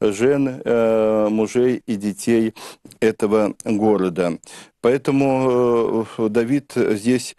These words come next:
порицает, э, с одной стороны, э, Даику, а с другой стороны, он, конечно же, э, говорит о том, что,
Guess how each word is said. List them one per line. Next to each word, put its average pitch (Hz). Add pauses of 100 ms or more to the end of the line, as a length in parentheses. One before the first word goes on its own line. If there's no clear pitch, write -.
(360)
порицает, 139 (100)
э, 104
с -
одной 110
стороны, 110 (400)
э, 101
Даику, 139
а 117
с 117
другой 131
стороны, 131 (320)
он, 131
конечно 131
же, 104 (1080)
э, 107
говорит 117
о 113
том, 135
что, 117